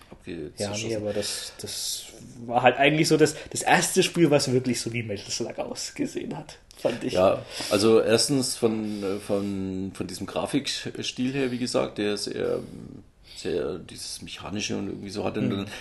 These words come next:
Speaker 1: dann aber auch schon ein bisschen verspielt war, ne? Also
Speaker 2: Ja.
Speaker 1: vieles in rund alles, äh, gemacht hat, et cetera. Also fast schon ein bisschen ins Comic-mäßige reinging. Und, äh, dann eben auch, äh,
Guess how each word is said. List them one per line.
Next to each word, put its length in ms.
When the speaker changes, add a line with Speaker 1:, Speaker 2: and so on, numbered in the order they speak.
Speaker 1:
dann 180
aber 140
auch 160
schon 220
ein 60
bisschen 260
verspielt 500
war, 200
ne? 120
Also 220
Speaker 2:
Ja. 60
Speaker 1:
vieles 440
in 160
rund 480
alles, 460
äh, 240
gemacht 400
hat, 100
et 100
cetera. 380
Also 220
fast 240
schon 220
ein 40
bisschen 300
ins 160
Comic-mäßige 580
reinging. 300
Und, 540
äh, 440
dann 220
eben 200
auch, 260
äh, 320